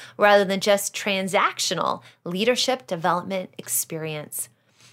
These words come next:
And the number one thing you must do in order to sustain leadership success over the long term. We explored the five steps to unlocking your fullest potential,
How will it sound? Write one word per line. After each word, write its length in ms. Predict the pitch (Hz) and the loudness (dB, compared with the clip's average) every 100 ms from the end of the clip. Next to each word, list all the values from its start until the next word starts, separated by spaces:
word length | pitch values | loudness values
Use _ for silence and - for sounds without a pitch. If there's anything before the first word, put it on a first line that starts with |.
| - | -2
And 140 | 214 214 | 2 2
the 40 | |
number 240 | 208 208 | 4 4
one 200 | 208 202 | 4 2
thing 240 | 196 196 190 | 2 0 0
you 100 | 185 | 0
must 480 | 190 240 349 - - | 4 4 4 -2 0
do 360 | 311 190 143 - - - - | 2 2 0 -6 -20 -8 -2
in 160 | 208 | 0
order 240 | - 208 226 | 2 2 2
to 180 | - | -4
sustain 760 | 226 214 - - 226 247 269 269 | -4 -4 -4 0 0 2 0 -2
leadership 560 | 180 196 220 233 240 226 | -4 -2 0 0 -4 -6
success 720 | - 285 - - - - - _ - | -6 -6 -2 0 0 -2 -8 _ -8
over 400 | 220 240 226 233 | 0 2 2 0
the 140 | 233 | 0
long 400 | 202 180 175 170 | -2 0 0 -2
term. 500 | - - 147 151 143 - _ _ _ _ _ _ | -6 -8 -6 -6 -8 -16 _ _ _ _ _ _
We 140 | - 277 | 0 0
explored 500 | - - 226 285 262 | 0 -2 4 6 6
the 80 | 190 | 0
five 460 | - 208 208 214 | 4 6 8 4
steps 420 | - 233 190 - | 0 4 2 2
to 160 | - - | -4 2
unlocking 640 | 247 285 285 277 269 208 | 4 4 4 2 2 -4
your 120 | 180 175 | -4 -6
fullest 440 | - 202 185 - | -2 0 0 -2
potential, 800 | 180 - - 202 - 254 311 | -10 -8 -4 -4 -2 -2 -2